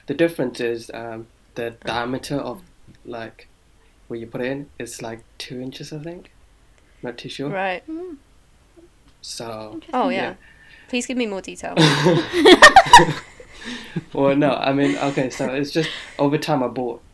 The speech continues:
Speaker 1: the barbell and some plates for it, right? But I used to use, like, my chair as, like, a squat rack, so I used to put weights on that and then use that
Speaker 3: Mm.
Speaker 1: to, like, lift weights.
Speaker 3: Mm-hmm.
Speaker 1: But then it starts destroying the chair, like,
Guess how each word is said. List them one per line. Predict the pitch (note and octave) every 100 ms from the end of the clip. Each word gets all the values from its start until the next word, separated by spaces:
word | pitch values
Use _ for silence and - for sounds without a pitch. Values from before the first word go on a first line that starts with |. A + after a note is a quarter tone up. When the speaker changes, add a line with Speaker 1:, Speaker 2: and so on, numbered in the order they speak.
| - - -
Speaker 1:
the | - A2+
barbell | A2+ B2 B2+ C#3+
and | B2 A2+ A2+ A2+
some | - G#2+ G#2+ G#2+ _ _ _ _ _
plates | B2+ A#2 A#2 -
for | A#2+ G#2
it, | G2+
right? | A#2 C#3 - - - - - - -
But | A#2+
I | A2+ A#2+
used | B2 C3 -
to |
use, | B2+ B2+ A#2+ A2+
like, | A#2+ A2+
my | A#2
chair | A2+ - B2 B2+ B2+
as, | B2+ A#2+ -
like, | B2+
a | C#3+
squat | - C3+ C3
rack, | D#3+ F3+ -
so | B2
I |
used | A#2 A#2
to | B2 A#2 A2 -
put | - - -
weights | B2 B2 A#2+
on | A#2 A2+
that | A2+ - - - -
and | A#2+ A#2
then | A#2
use | B2+ A#2+
that | B2+ A#2 B3
Speaker 3:
Mm. | A3
Speaker 1:
to, | - A2
like, | A2 A2 - - - _ _
lift | A#2+ A#2 -
weights. | C#3 B3+
Speaker 3:
Mm-hmm. | A#3 A3 A#3+ _
Speaker 1:
But | B2+
then | A#2+
it |
starts | A2+ - B2 -
destroying | - - - A#2+ A#2
the | A2
chair, | - A2+ A#2+ A#2+
like, | G#2+ G#2+